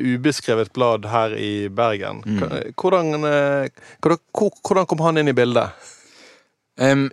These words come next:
Speaker 2: <clears throat> vi møttes på Edinburgh Fringe Festival, som er, eh, verdens største
Speaker 1: Ja.
Speaker 2: kulturfestival,
Speaker 1: Mm.
Speaker 2: em, som hovedsakelig dreier seg om teater og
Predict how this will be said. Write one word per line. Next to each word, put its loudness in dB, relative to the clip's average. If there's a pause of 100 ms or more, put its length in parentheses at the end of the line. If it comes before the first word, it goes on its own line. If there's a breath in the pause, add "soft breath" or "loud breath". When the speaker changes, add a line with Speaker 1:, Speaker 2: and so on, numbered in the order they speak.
Speaker 2:
<clears throat> -2
vi 6
møttes -2
på 4 (240)
Edinburgh -2
Fringe -6
Festival, -2
som -4
er, 0
eh, -2
verdens -8
største -8 (180)
Speaker 1:
Ja. -4 (520)
Speaker 2:
kulturfestival, -4 (160 loud breath)
Speaker 1:
Mm. -6
Speaker 2:
em, -2
som -6
hovedsakelig -6
dreier -6
seg -12
om -14
teater -8
og -8